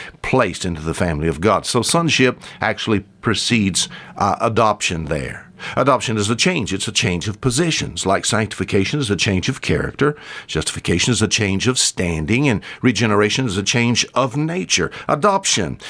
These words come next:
the action of God whereby he admits those born new to the condition and privileges of children. Amen. I'm glad to be a child of God. You think about the practice of adoption.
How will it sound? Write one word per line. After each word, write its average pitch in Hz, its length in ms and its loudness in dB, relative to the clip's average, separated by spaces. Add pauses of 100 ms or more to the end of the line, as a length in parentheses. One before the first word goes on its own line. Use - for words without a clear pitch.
(140)
the 175 120 4
action 185 360 2
of 147 160 0
God 160 260 4
whereby 156 320 4
he 156 180 4
admits 151 440 2
those 156 360 4
born 143 480 2
new 139 140 6
to 147 160 -2
the 135 80 2
condition 131 560 2
and 147 240 -4
privileges 131 640 2
of 120 220 0
children. 87 560 0 (440)
Amen. 82 320 0
I'm 98 200 0
glad 98 220 0
to 92 60 -6
be 92 140 2
a 85 60 2
child 64 540 -2 (260)
of 80 260 -2
God. - 560 -4 (640)
You - 60 0
think 330 180 0
about 160 260 4
the 123 80 2
practice - 840 0 (300)
of 92 100 2
adoption. 90 540 0